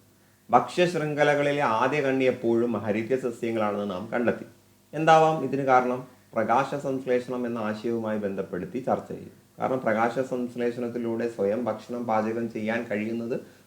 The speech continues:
സസ്യങ്ങൾക്ക് മാത്രമാണ്, അല്ലേ? അപ്പൊ ഹരിത സസ്യങ്ങൾ സ്വയം ആഹാരം നിർമ്മിക്കുന്നു, അതിനാൽ അവ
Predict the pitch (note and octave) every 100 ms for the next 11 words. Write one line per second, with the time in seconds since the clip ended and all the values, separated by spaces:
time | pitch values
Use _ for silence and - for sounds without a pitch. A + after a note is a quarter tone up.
0 | _ C#3+ C#3 E3 D3+ C#3+ B2 F#2+ E2+ D#2+
1 | E2 E2 G#2+ A#2+ - - - _ A#2+ C3
2 | C3+ D3+ F3 E3+ - D#3 D#3 D#3 C3 C#3+
3 | C#3+ B2 C3 A#2+ B2 A2+ G2 F#2 F2 E2
4 | - G2+ A#2 A#2 A#2 G#2 B2+ F3+